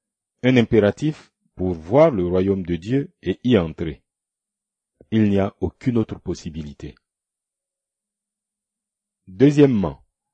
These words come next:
la nouvelle naissance est une deuxième naissance. Par la première naissance, tous les hommes sont descendants d'Adam et citoyens du monde. Ils ont tous le péché en partage. Tous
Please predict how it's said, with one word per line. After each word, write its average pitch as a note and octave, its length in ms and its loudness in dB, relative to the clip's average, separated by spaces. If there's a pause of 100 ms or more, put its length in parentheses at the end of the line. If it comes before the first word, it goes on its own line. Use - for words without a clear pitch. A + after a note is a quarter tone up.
(540)
la A2 180 2
nouvelle C#3 320 2
naissance C#3+ 600 -2 (320)
est - 160 -2
une D#3+ 180 -2
deuxième D3+ 560 4
naissance. D#2+ 600 -10 (1600)
Par A#2+ 120 4
la B2+ 120 2
première D#3 360 -2
naissance, D3+ 540 -6 (220)
tous F#3+ 100 -4
les C3 220 2
hommes C3+ 120 -2
sont C#3 140 -8
descendants G2 480 -2
d'Adam F2+ 420 -4 (380)
et E2 60 -8
citoyens F#2+ 480 -6
du E2 120 -10
monde. D#2 360 -12 (800)
Ils A2 240 -4
ont G#2 80 -2
tous - 360 -6
le F#2+ 100 -6
péché A2 340 -4
en F#2 100 -6
partage. D#2 640 -10 (720)
Tous C3+ 320 -2